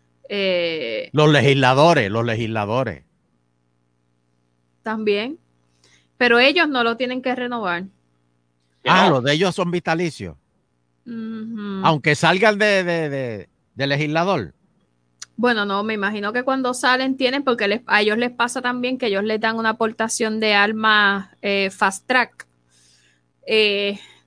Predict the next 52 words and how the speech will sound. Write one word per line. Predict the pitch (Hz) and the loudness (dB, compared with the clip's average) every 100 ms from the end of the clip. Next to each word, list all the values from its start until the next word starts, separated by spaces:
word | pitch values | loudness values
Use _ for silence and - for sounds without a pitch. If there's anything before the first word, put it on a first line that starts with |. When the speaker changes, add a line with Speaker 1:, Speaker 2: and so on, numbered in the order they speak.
| - | -4
Speaker 1:
como | 226 214 | -2 -2
funcionarios, | - 220 - 214 196 185 196 214 226 226 226 - - - - - - _ _ _ _ _ _ | -2 -6 -2 -2 0 0 0 0 0 -2 -4 -10 -12 -10 -10 -12 -14 _ _ _ _ _ _
eh, | - 208 202 190 190 | -8 -4 -2 -2 -4
pues, | - 302 | -4 -4
del, | 330 240 190 | -2 -4 -6
del | 196 196 | -8 -4
gobierno, | 214 220 349 302 | -4 -2 -4 -6
funcionarios | 233 202 196 175 202 262 | -8 -10 -6 -6 -4 -4
electos, | 277 311 - 233 - | -4 -6 -8 -10 -6
pero | 220 196 | -4 -2
una | 190 202 214 | -2 -4 -4
vez | 240 240 | -6 -6
termina, | - 233 233 233 233 226 220 208 185 _ _ _ _ _ _ - | -8 -8 -6 -6 -4 -4 -2 -4 -6 _ _ _ _ _ _ -10
eh, | 208 208 | -6 -6
su | 220 240 | -6 -4
puesto | 208 214 233 | -6 -4 -6
como | 233 226 220 | -4 -4 -6
funcionarios | - 233 - 214 214 214 220 214 208 214 - - - | -8 -10 -8 -8 -6 -6 -6 -6 -8 -10 -16 -20 -12
electos, | 240 311 - 220 - | -10 -10 -12 -16 -14
pues | 202 | -14
tienen | - 180 180 202 | -10 -8 -8 -8
que, | - 214 208 196 | -4 -2 -2 -4
si | 208 | -6
se | 202 | -6
van | 175 175 | -4 -4
a | |
quedar | 220 220 214 220 | -4 -2 -2 -2
con | - 214 214 | -6 -6 -6
la | 202 | -8
aportación | 208 208 208 208 214 208 | -8 -10 -10 -12 -12 -10
de | 240 | -8
armas, | 330 285 226 | -8 -10 -10
pues | 190 190 | -12 -12
tienen | 180 170 | -14 -12
que | 190 | -14
cambiarla. | 185 196 175 143 110 123 | -12 -10 -10 -10 -12 -6
Speaker 2:
Sheila, | 156 180 190 | -4 -2 -2
¿qué | 165 | 0
es | 185 | -2
esto | 185 196 | 0 0
de | 180 170 | 0 -2
que | 165 151 | -2 -2
la | 139 135 | -2 -2
Gobe | 123 151 165 175 | 0 0 0 0
duerme | 160 170 175 | 0 0 0
con | 151 156 143 | 0 0 0
Dubi? | 127 104 98 | 0 0 -2
¿Qué, | 92 135 98 | -4 -6 -6
qué, | 131 - | -10 -12
quién | - 135 156 | -6 -4 -2
es | 131 | -2
Dubi? | 107 87 87 | -4 -4 -6